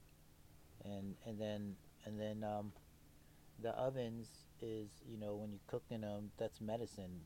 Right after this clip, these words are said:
It, it, it's different than cooking in metal. It's different than cooking in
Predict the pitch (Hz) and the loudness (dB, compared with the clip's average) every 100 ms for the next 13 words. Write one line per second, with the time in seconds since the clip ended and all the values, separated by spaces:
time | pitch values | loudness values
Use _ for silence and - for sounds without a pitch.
0 | - 113 104 - 202 - - - - - | -8 -8 -8 -6 -8 -8 -14 -16 -16 -16
1 | - - - - - - 214 - 202 196 | -6 -4 -4 2 2 4 0 4 2 2
2 | 190 - - - - 117 107 101 95 101 | -2 -8 -18 -16 -4 -2 0 0 2 4
3 | 110 85 87 - - - - - - - | 6 4 2 -8 -18 -18 -18 -18 -16 -16
4 | - 104 - 110 - 107 98 101 95 - | -10 -10 0 0 2 0 4 2 2 -2
5 | - 104 101 98 95 | -2 0 0 0 0